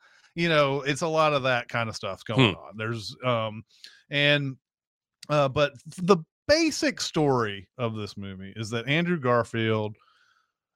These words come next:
Speaker 1: gets, uh, gets interested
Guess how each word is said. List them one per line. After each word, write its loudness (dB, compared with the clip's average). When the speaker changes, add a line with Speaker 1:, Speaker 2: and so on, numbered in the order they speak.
Speaker 1:
gets, 2
uh, 2
gets 2
interested 0